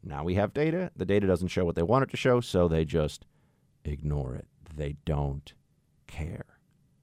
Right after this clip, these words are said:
And I think people should understand how really dishonest and reckless this is. And remember, they, they don't stop and say, "Hold on, maybe we should calm down a little bit." No,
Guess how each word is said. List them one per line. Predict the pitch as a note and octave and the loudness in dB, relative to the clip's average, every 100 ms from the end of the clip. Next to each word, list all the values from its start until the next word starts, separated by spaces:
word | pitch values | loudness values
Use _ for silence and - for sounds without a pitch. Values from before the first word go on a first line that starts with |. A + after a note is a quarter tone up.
| _ _ _ _ - | _ _ _ _ -8
And | D#2 D#2+ D#2 | -4 -2 -2
I | |
think | D2+ B2 | -4 -6
people | - - - | -4 -4 -4
should | - A2+ | -2 -2
understand | A2+ G2+ - A#2+ G#2+ | -2 -4 -2 0 0
how | E2+ F2 F2 E2 D#2+ - _ _ _ _ _ _ _ _ - | 0 0 0 0 -2 -10 _ _ _ _ _ _ _ _ 0
really | F2 F#3+ C#3+ | 6 6 6
dishonest | E2+ D#2+ G2 F2 D#2 | 2 0 0 0 -2
and | D2 | -6
reckless | D2+ D#2+ - - | -6 -6 -10 -14
this | - - | -14 -12
is. | - - - _ _ _ _ _ _ _ | -12 -14 -20 _ _ _ _ _ _ _
And | F#2+ | 2
remember, | G#2+ D4 C#4 | 4 6 6
they, | F2+ F2+ - _ _ - | 6 4 -2 _ _ 0
they | E2 A2 | 6 8
don't | B2+ D3 | 10 8
stop | - A#2+ A#2 | 8 6 6
and | G2+ | 4
say, | G2 | 2
"Hold | F#2 G2+ | 4 6
on, | F#2+ E2+ | 8 6
maybe | D#2+ F#2+ | 6 6
we | G#2 F#2 | 4 2
should | F2 | 0
calm | - F2 | -2 0
down | D#2+ E2+ | 2 2
a | E2+ | 2
little | D2+ | 0
bit." | D2 | 4
No, | A2 F#2 | 6 6